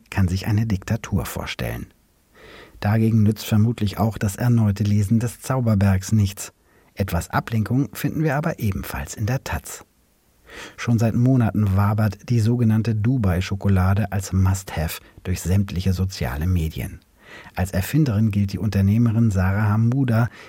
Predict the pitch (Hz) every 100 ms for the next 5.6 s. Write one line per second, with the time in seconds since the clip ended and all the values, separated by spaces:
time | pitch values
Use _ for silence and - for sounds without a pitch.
0 | - - 104 98 101 - 87 90 127 110
1 | - 95 92 113 113 95 95 92 98 110
2 | 95 87 - - 117 - - 143 - -
3 | 95 104 95 98 101 - 110 101 101 95
4 | - 107 113 - 127 117 101 - 78 -
5 | 127 - - - -